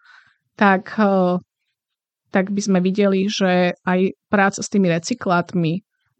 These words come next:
úspora energie pri samotnej výrobe nových výrobkov, e, to všetko sú tie synergické efekty, ktoré by sme mohli od toho očakávať. No a ten biologicky rozložiteľný odpad, tak ten je úplne fantastický, pretože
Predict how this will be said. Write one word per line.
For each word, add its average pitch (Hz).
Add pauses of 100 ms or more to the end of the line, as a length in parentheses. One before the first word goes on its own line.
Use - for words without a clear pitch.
(380)
úspora 214
energie 180
pri 180
samotnej 185
výrobe 185
nových 185
výrobkov, 170
e, -
to 185
všetko 202
sú 180
tie 185
synergické 196
efekty, 180
ktoré 185
by 180
sme 185
mohli 175
od 175
toho 180
očakávať. - (400)
No 196
a -
ten 208
biologicky 240
rozložiteľný 208
odpad, 175
tak -
ten 208
je 196
úplne 208
fantastický, 190
pretože 208